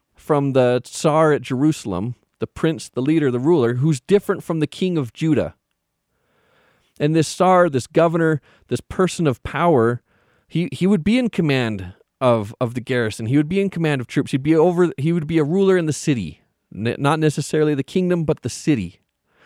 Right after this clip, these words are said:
which matches the description of what we see about Laban. He's a man of power. He's a man that can command. And, and for,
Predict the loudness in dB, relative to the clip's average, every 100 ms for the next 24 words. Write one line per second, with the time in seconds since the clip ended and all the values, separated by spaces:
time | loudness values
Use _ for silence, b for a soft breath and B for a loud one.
0 | b b -4 -4 -2 -2 0 0 -2 -2
1 | -4 -2 -2 -2 -4 -2 -2 -2 -6 -6
2 | -4 -2 -2 -4 -4 -4 -4 -4 -4 -2
3 | -2 -2 -4 -2 0 0 -4 -6 -2 -2
4 | -2 -6 -10 -12 -6 -4 -4 -6 _ _
5 | _ _ _ _ _ _ _ _ _ _
6 | _ _ _ _ _ _ _ _ _ _
7 | _ _ _ 0 2 0 -4 _ _ -2
8 | -2 -2 2 4 6 4 0